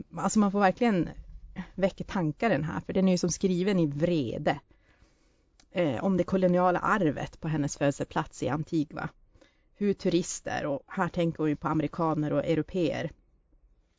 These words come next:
de som inte tänker på sin påverkan när de besöker en plats. Till exempel,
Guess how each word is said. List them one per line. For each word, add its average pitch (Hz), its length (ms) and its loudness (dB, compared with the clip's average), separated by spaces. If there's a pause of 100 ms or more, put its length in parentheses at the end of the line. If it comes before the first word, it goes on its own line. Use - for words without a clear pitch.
(240)
de 190 140 -2
som 185 160 2
inte 175 180 2
tänker 190 380 -2
på 156 100 -10
sin 160 240 -2
påverkan 170 580 0
när 180 80 -6
de 156 80 -2
besöker 175 460 -2
en - 140 -8
plats. - 380 -8
Till 180 180 0
exempel, 160 500 -2